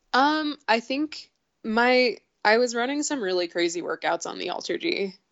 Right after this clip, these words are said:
and I knew that even at a slightly reduced body weight that they were pretty fast. Um, and I think this, this sounds kinda funny too, but you get used to feeling a certain way.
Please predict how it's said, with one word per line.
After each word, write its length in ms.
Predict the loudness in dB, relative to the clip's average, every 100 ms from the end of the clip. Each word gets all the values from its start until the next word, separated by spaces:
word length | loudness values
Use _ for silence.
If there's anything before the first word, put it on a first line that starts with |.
| _ 0
and 560 | 4 6 4 2 0 2
I 100 | 4
knew 220 | 6 6
that 100 | 4
even 340 | 2 2 2
at 240 | 2 2 0
a 60 |
slightly 460 | -2 0 0 2 0
reduced 400 | 0 -2 -6 -2
body 300 | 0 2 2
weight 440 | 2 2 0 -2 -2
that 180 | -2 2
they 160 | 2
were 100 | 0
pretty 280 | -2 -4 -4
fast. 640 | -2 -2 -2 -4 -8 -10 -16 _ _ _ _ -2
Um, 560 | 0 2 0 -4 -14 -18 _ _ _ 0
and 160 | 2
I 80 | 2
think 320 | 0 -6 -6 _ _ _ _
this, 340 | -4 -2 -2 -8
this 200 | -6 -4
sounds 220 | -4 -6 -6
kinda 180 | -8
funny 280 | -4 -4 -4
too, 260 | -4 -2 0
but 200 | 0 0
you 120 | -2
get 220 | 0 0
used 300 | -2 -2 0
to 60 | -2
feeling 420 | 2 2 4 0
a 40 |
certain 380 | 0 -2 -2 -2
way. 440 | 2 2 2 0